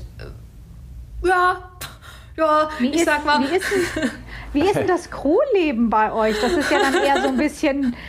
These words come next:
Speaker 2: bisschen einsam, oder? Zu dritt. Und wenn dann einer nicht mit will oder zwei, dann ist man
Speaker 1: Ja.
Speaker 2: ja ganz oft allein unterwegs, oder?
Speaker 1: Ja, ich sage halt, ich bin gerne allein, aber ich bin nicht einsam.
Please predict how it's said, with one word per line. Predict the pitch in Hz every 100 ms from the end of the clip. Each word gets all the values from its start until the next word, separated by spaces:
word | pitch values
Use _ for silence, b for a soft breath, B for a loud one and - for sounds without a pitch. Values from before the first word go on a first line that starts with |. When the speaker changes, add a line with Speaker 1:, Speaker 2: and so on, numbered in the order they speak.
| B 554 349
Speaker 2:
bisschen | 277 294 294
einsam, | 247 - 262 359 494 494 453 403 440 349
oder? | 311 381 466
Zu | 415 427
dritt. | 302 254 320 427
Und | 320
wenn | 285
dann | 311 254
einer | 254 330
nicht | 285 294 -
mit | 269 277
will | 330 330 403
oder | 294 294
zwei, | 294 254 247 302
dann | 294 247
ist | 180 180
man | 262
Speaker 1:
Ja. | 240 233
Speaker 2:
ja |
ganz | 226 220 226
oft | 302 311
allein | 240 247 494 339
unterwegs, | 240 220 208 202 -
oder? | 202 208 349 - - - B B B B B B B - -
Speaker 1:
Ja, | 277 285 302 -
ich | 269 -
sage | 277 277 262 262
halt, | 262 254 254
ich | 262 269 -
bin | 254 247 240 -
gerne | 208 190 233 240
allein, | 254 262 269 285 240
aber | 226
ich | 226
bin | - 233
nicht | 220 -
einsam. | 170 165 170 - - - -